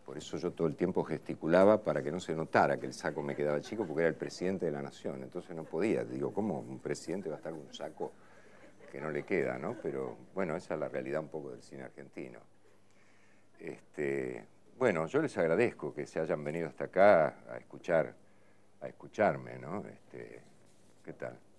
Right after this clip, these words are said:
Bueno, este, y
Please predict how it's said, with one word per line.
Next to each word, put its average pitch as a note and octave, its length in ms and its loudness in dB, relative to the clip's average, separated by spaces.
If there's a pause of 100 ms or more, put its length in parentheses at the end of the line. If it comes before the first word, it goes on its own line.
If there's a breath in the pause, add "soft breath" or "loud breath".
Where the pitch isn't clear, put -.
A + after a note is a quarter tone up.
(320)
Bueno, B1 200 -14 (760 loud breath)
este, B1+ 920 -10 (160)
y C2+ 400 -14